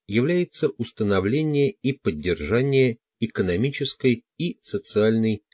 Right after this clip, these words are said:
стабильности общества. Экономические функции государства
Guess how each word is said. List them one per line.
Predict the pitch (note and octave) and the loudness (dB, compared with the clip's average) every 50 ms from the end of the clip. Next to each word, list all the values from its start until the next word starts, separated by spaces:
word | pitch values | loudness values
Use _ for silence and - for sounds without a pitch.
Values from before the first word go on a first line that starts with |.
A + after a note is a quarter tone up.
| _ - | _ -12
стабильности | - - - - G2 D#2+ D#2+ F2+ E2+ F2 F#2 F2+ - - - G#2 - _ - | -10 -4 0 0 0 2 0 -2 -2 -2 -4 -4 -6 -6 -6 -8 -8 _ -6
общества. | - - - - - - - - - - _ _ _ _ _ _ _ _ _ _ _ _ _ _ _ _ _ _ _ _ _ _ _ _ _ _ _ _ _ _ _ _ _ _ _ _ _ _ _ _ _ _ _ _ _ _ _ _ _ _ _ _ _ _ _ _ _ _ _ _ _ _ _ _ _ - | -6 -6 -6 -12 -12 -14 -16 -16 -18 -20 _ _ _ _ _ _ _ _ _ _ _ _ _ _ _ _ _ _ _ _ _ _ _ _ _ _ _ _ _ _ _ _ _ _ _ _ _ _ _ _ _ _ _ _ _ _ _ _ _ _ _ _ _ _ _ _ _ _ _ _ _ _ _ _ _ -6
Экономические | B2 A2 - A2+ G#2+ G#2+ A2 D3 F#3+ G3 - - E3 - - - - D3 C#3 B2+ - _ | -6 -2 0 2 4 4 4 2 2 0 -2 -4 -8 -8 -6 -4 -2 0 0 0 -2 _
функции | - - - C#3 C3 A2 - - - - - G2+ E2+ | -14 -6 -2 -2 -2 -2 -4 -8 -10 -2 -2 0 0
государства | E2+ E2 E2 - - F#2 F2 A#2+ D3 D#3 - - - C#3+ C#3 C#3 C3 | 0 -4 -6 -6 -6 -4 0 2 2 2 0 -2 0 2 2 2 2